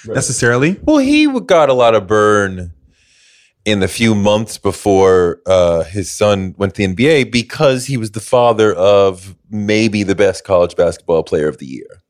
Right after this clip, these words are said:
Speaker 1: right?
Speaker 2: But, but I think, but do you think it was
Speaker 1: So that made him a newsmaker. So that alone was enough.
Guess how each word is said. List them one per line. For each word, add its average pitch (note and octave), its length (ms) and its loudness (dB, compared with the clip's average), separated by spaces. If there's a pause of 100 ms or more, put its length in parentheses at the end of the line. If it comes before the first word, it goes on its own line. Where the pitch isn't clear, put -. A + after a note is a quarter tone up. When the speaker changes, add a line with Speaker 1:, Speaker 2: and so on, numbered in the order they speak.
Speaker 1:
right? D#2 440 -2
Speaker 2:
But, D3+ 160 -2
but E3 100 0
I D#3+ 60 -2
think, E3 400 -4
but C3+ 220 -2
do C#3+ 80 -2
you D#3 40 2
think D#3+ 220 0
it D3+ 60 0
was C#3 120 -2
Speaker 1:
So C3 80 2
that C3+ 360 -2
made C3 200 -2
him G#2+ 380 0
a F2+ 180 -4
newsmaker. A2 920 -2 (100)
So - 160 -6
that A2+ 280 2
alone A2+ 680 0
was G2 160 -2
enough. F2+ 460 -8